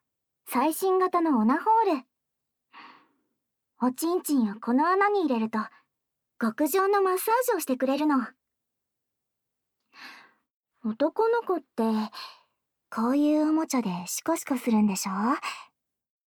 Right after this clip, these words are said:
何個か分解して、調べて、私が改良を加えてみたんだ。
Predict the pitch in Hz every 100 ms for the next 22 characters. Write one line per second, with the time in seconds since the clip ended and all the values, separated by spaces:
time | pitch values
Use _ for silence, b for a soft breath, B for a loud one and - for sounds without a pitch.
0 | _ _ _ _ _ _ _ _ _ _
1 | _ _ 254 285 339 320 285 220 220 233
2 | 254 285 269 - 277 269 B B B _
3 | - 311 359 349 220 185 180 - _ _
4 | _ _ 247 247 320 - 330 320 269 311
5 | 349 349 339 339 339 339 339 359 254 196
6 | 214 302